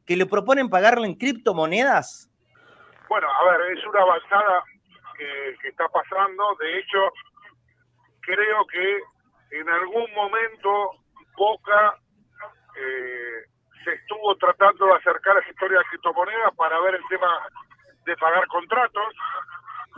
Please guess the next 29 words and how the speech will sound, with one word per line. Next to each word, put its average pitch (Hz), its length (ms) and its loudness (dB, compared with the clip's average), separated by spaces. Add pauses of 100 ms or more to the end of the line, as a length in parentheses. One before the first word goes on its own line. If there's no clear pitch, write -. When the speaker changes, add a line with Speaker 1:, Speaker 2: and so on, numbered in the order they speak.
(140)
Speaker 2:
Lo 175 160 0
que 180 140 -6
pasa 247 380 0
es - 120 -14
que, 170 520 -6 (680)
a 160 140 4
ver, 175 180 4 (1400)
la 170 180 2
criptomoneda 202 640 0
en 247 80 0
particular 233 640 2
tiene 214 180 -4
una 190 100 4
particularidad. 175 960 -2 (680)
Eh, 127 520 -10 (540)
en 196 260 -2
el 196 120 -6
mundo, 208 480 -4
y 185 60 -6
eso 190 240 -2
no - 140 -4
en 190 80 -6
Argentina, 170 600 -6
en 165 160 -6
el 202 40 -20 (100)
mundo 185 320 -2 (120)
es 190 60 -2 (120)
muy 262 120 -6
volátil. 392 540 0